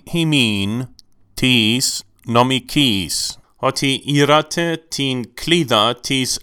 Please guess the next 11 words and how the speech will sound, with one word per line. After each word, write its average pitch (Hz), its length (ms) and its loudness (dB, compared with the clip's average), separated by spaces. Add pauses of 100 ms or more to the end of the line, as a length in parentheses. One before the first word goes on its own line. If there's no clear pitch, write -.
γνώσεως. 120 1120 -2 (920)
Αυτοί 143 680 0
ουκ 156 260 -2 (180)
εισήλθατε, 139 1400 -2 (180)
και 139 200 -2
τους 156 440 -2
εισερχομένους 135 1600 -2 (600)
εκολύσατε. 135 1400 0 (680)
Κακήθεν 160 880 0 (280)
εξελθόντος 131 1300 2
αυτού 135 680 -2